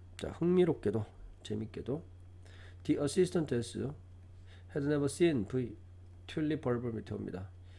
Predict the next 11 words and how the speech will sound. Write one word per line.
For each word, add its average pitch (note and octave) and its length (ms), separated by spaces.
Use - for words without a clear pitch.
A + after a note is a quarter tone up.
In C#3 80
his D3+ 200
life. B2 440
이렇게 G2 420
묶어주시고. - 640
음. - 160
여기 D#3 320
문장은 F3 720
외워주셔야 B2+ 640
돼. G2 340
여기서부터, F#2+ 680